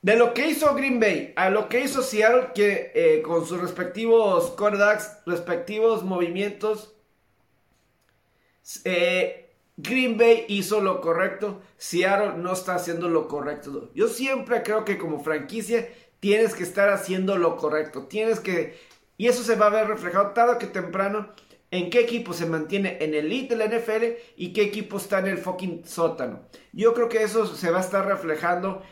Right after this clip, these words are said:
en, en estos momentos y se va a reflejar en la temporada y se ha visto, eh, recientemente.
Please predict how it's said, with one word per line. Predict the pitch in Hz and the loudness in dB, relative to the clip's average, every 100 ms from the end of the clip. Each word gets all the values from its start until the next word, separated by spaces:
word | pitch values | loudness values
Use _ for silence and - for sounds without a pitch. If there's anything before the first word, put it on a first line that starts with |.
| - | -10
en, | 170 156 - - | -4 -4 -6 -6
en | 165 165 | -4 -2
estos | 180 185 | -4 -4
momentos | 175 165 151 139 - - - _ - | -2 -2 -2 -4 -10 -16 -18 _ -14
y | 156 | -10
se | 170 | 0
va | 190 | 2
a | |
reflejar | 220 190 185 202 | 2 0 -2 0
en | |
la | 196 | 0
temporada | 196 202 262 277 | -2 0 0 0
y | 247 247 | -4 -4
se | 262 | -2
ha | |
visto, | 254 247 247 240 - - - _ _ | -2 0 2 2 0 -12 -20 _ _
eh, | 165 165 165 160 160 160 160 | 4 8 8 8 8 6 4
recientemente. | 165 175 190 196 185 143 117 110 - | 0 -2 -4 -2 -4 -4 -8 -14 -20